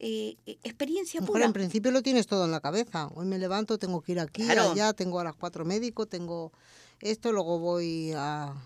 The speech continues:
Speaker 2: manicura de los perrillos, en fin.
Speaker 1: Claro.
Speaker 2: Mm, está todo planeado, pero claro, se puede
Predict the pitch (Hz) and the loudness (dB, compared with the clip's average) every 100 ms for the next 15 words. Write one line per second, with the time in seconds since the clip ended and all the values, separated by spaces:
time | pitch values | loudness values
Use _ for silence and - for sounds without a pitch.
0 | - _ 160 160 147 175 170 165 - 156 | -18 _ -8 -6 -4 -2 -2 -2 -2 -4
1 | 175 233 233 233 185 165 220 226 170 _ | -2 0 0 -2 -4 -8 -8 -8 -10 _
2 | 262 285 226 233 _ _ _ _ - - | 0 0 -4 -12 _ _ _ _ -14 -12
3 | 156 147 - 196 208 254 226 202 190 254 | -10 -10 -4 0 6 6 6 4 6 6
4 | 269 180 170 247 220 175 180 190 196 185 | 6 4 2 2 2 -2 -2 0 2 2
5 | 165 | 0